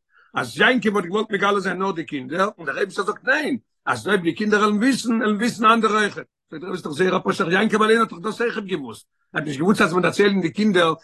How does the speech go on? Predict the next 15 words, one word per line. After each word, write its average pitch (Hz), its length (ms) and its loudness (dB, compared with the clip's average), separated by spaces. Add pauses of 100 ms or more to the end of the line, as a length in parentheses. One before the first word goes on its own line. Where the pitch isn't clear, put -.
(200)
ווען 190 200 2
דער 185 180 0
גאול 185 380 2
זיינע, 185 280 -6 (180)
אין 165 120 -8
זיינע, 190 280 0 (160)
אין 165 120 -6
זייערע 190 320 0
קינדער 180 280 -6
און 165 140 -4
אייניקלעך 190 380 -4
און 175 100 -4
ווייטער 180 300 0
נישט 135 220 -12
וויסן. 185 280 -10